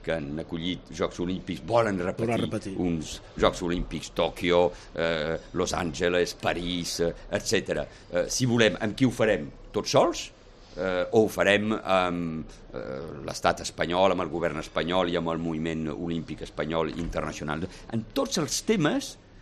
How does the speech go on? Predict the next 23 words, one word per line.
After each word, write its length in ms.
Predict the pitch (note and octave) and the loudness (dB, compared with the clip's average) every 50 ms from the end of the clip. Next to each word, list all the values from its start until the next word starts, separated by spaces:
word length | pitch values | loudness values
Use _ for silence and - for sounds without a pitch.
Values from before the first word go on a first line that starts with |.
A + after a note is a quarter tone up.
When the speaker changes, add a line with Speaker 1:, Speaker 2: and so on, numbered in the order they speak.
| - - - | -20 -16 -10
Speaker 1:
eh, 400 | - F#2 F#2 F2+ F2+ F2 E2+ - - - - - - - | -6 -4 -2 -2 -2 -2 -2 -4 -8 -12 -18 -20 -18 -14
eh, 460 | - - E2 - B1+ - - - - - - - - | -12 -12 -10 -10 -10 -10 -10 -10 -10 -10 -12 -12 -6
hem 260 | - G#2+ B2 E3 F#3+ | -4 -2 0 0 0
d'assumir 680 | D#3+ A#2+ A#2 A2+ - - - - - - G2+ G2+ D3+ A#3 | 2 2 2 2 2 -2 -4 -4 -4 -2 0 0 0 0
el 100 | C#4 A#3 | 0 -2
que 120 | - - E2+ | -4 -6 -4
som, 340 | - - - E4+ D#4 G3+ - - | -2 0 0 0 -2 -4 -4 -4
una 220 | A2 G#2 F#2+ F2+ | -4 -2 -2 -2
gran 220 | D#2+ D#2+ F#2+ F#2+ - | -2 -2 -2 -2 -4
ciutat 460 | - - G2 F2 - A#2 E3+ A3+ - - - - - - - - - - - - - - - | -4 -6 -6 0 4 4 4 2 0 -10 -18 -20 -20 -20 -20 -20 -20 -20 -20 -20 -18 -8 -4
que 100 | - F#2 | -2 -2
necessita 460 | F#2 F2 - F2+ - - F2+ E2+ F2+ | -2 -2 -4 -6 -6 -6 -6 -6 -6
Espanya, 400 | E2+ - - - C#3 G#3+ D#4 E4+ | -8 -2 2 2 2 2 2 0
però 160 | - - F2+ D#2 | -2 -4 -4 -6
Espanya 380 | - - - - - D4 D#4 - | -4 -2 0 0 0 0 -2 -4
també 220 | - F2+ F2 E2 | -4 -4 -4 -4
necessita 680 | E2 D#2 - D#2 - - D#2+ D2 - D#2 D2 C#2+ C#2 - - - - - | -6 -6 -8 -8 -8 -8 -10 -10 -8 -6 -6 -6 -6 -8 -12 -16 -10 -6
Barcelona. 560 | D2+ E2+ E2 - - E2+ D2 D2 E2+ A#2 A2 | -4 -2 -2 -2 -2 -2 -2 0 -2 -4 -4
Doncs 220 | F#2+ E2+ - - - - - - - D#2 D#2 D2+ D2+ - | -4 -6 -6 -8 -14 -18 -18 -16 -14 -14 -14 -14 -4 0
jo 100 | G2+ G#2 G#2 - | 0 0 2 2
porto 320 | - G#2+ G#2 - - G2+ F2 - - - - | 0 0 0 0 -4 -6 -6 -6 -10 -12 -10
aquest 320 | D2+ D#2 - F2 E2+ - | -10 -6 -4 -4 -4 -4
projecte 580 | - F2+ E2+ F2 A#2+ D3+ D3 - - F3+ A3 C4+ | -6 -8 -2 0 0 0 0 0 0 0 0 0